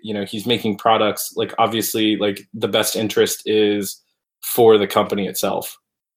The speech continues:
Um, I think when you, when you're talking about Avengers and the P R for Avengers, the question then comes up: What does,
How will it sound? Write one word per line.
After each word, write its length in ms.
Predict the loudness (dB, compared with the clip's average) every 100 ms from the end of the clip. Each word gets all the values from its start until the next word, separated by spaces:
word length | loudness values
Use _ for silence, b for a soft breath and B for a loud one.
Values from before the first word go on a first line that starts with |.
| -12
Um, 400 | -10 -10 -10 -14 _ -14 -8
I 80 | 0
think 340 | 0 0 -4
when 220 | 0 2 2
you, 200 | 0 2
when 180 | 0
you're 80 | 2
talking 340 | 2 2 2 2
about 200 | 2 2
Avengers 680 | 2 0 0 0 0 -2
and 180 | -6 -8
the 60 | -6
P 180 | -2 0
R 160 | 0
for 180 | 0 -2
Avengers, 520 | 0 -2 0 0 0 B B B
the 80 |
question 380 | 2 2 2 2
then 140 | 2 0
comes 240 | 0 2
up: 200 | 2 0 b b -2
What 300 | 2 4 4
does, 440 | 2 2 -6 -12